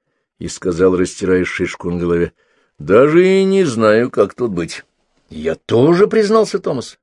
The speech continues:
«Что-нибудь пропало?» спросил Джим, поднимая с пола книгу и рассматривая ее. «Понятия не имею», сказал Томас. «Красть тут особенно нечего, не считая бумаг. Но если какие-то из них и пропали, то я все равно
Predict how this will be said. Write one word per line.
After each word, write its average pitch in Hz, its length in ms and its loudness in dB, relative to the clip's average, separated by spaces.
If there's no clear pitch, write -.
«Что-нибудь 107 760 0
пропало?» 117 640 2
спросил 107 520 -6
Джим, 92 280 -4
поднимая 95 560 -4
с - 100 -12
пола 95 280 -2
книгу 104 280 -4
и 98 40 0
рассматривая 92 580 -4
ее. 90 100 -2
«Понятия 135 880 0
не 95 200 -4
имею», 90 420 -2
сказал 87 340 -2
Томас. 82 360 -4
«Красть 202 580 2
тут 202 240 -2
особенно 170 600 0
нечего, 92 440 -2
не 95 180 -2
считая 104 560 2
бумаг. 156 500 -2
Но 78 120 -6
если 95 280 -4
какие-то 101 340 -4
из 92 180 -2
них 101 180 -2
и 107 40 0
пропали, 98 460 2
то 92 120 -4
я 92 120 4
все 95 140 -6
равно 95 240 -2